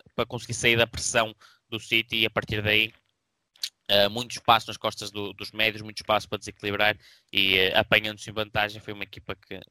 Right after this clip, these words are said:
soube ser solidária a defender, eh, defendeu muito bem e acho que a partir do golo o jogo já não foi tão apelativo porque, eh, o City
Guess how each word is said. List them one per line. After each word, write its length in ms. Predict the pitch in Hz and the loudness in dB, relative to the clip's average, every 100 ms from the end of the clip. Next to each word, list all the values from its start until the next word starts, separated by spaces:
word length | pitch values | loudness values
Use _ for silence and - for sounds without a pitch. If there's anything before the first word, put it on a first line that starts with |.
| - | -14
soube 180 | - 98 | -10 -8
ser 100 | 104 | -6
solidária 500 | - 104 98 98 98 | -8 -4 0 2 4
a 20 | |
defender, 480 | 95 - 98 104 107 - _ _ - | 0 -4 -6 -4 -4 -6 _ _ -8
eh, 120 | 95 | -6
defendeu 300 | - 104 98 | -6 -8 -6
muito 240 | 98 98 98 | -8 -10 -2
bem 200 | 101 98 | 0 2
e 40 | |
acho 160 | 98 - | 2 0
que 60 | |
a 20 | |
partir 380 | 101 101 - 101 | -4 -4 -2 -8
do 140 | 104 98 | -8 -12
golo 440 | - 110 104 104 - - _ | -6 -4 -2 -4 -12 -20 _
o 120 | - 101 | -10 -6
jogo 180 | 104 | -2
já 100 | 101 | 2
não 80 | 101 | 2
foi 140 | - 104 | 0 -6
tão 140 | 101 | -6
apelativo 640 | 98 104 98 - 120 117 113 | -4 -4 -2 4 4 2 -6
porque, 380 | - 104 - 98 - - _ | -12 -10 -4 -4 -6 -18 _
eh, 160 | - 87 | -6 -4
o 80 | 80 | -4
City 440 | - 98 - 95 | -6 -6 -2 -4